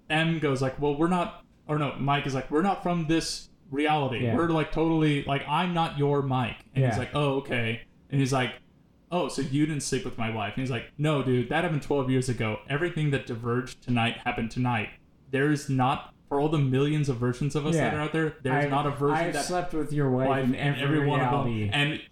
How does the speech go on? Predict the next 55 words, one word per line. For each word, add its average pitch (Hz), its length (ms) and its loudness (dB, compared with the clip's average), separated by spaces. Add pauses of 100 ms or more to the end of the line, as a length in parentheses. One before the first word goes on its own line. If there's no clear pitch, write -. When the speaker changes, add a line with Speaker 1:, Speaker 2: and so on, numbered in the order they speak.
(120)
Speaker 1:
Hugh 196 420 2 (280)
straight 175 500 -2
up 175 260 -8
clocks 151 580 -2
him, 220 180 4
and 156 140 2
he 165 140 2
was 170 160 2
the 147 80 2
biggest 131 440 -2
dude. 110 280 -2 (100)
Speaker 2:
Yeah. 101 280 0 (140)
Speaker 1:
And 123 360 -2 (500)
Matthew 147 400 0
LeBlanc 135 440 0
is 143 200 -4
not 147 300 0
the 160 80 -4
biggest 139 420 -6
dude 117 220 -8
in 127 160 -4
this 123 140 -4
entire, 123 300 -6
Ke-, - 260 -6
or 120 340 -2
Mike. 120 400 -4 (220)
Speaker 2:
Yeah. 123 180 -2
Speaker 1:
Mike 156 180 0
is 147 120 -2
not 160 280 0
the 147 60 -4
biggest 120 360 -4
dude 120 200 0
at 110 140 -4
all, 123 400 -2
and 120 240 -2
he 151 200 -2
just 139 220 0
gets 107 220 -6 (180)
laid 117 240 0
the 113 80 -2
fuck 117 320 -4
out. 95 320 -6
Speaker 2:
Yeah. 120 160 2
Speaker 1:
And 120 240 0
he 147 320 -4
totally 160 420 0
deserved 123 420 -2
it, 117 120 -6
'cause, 131 120 -4
like, 131 220 -2
while 151 220 0
that 139 160 -2
is 139 220 0
a 107 180 -4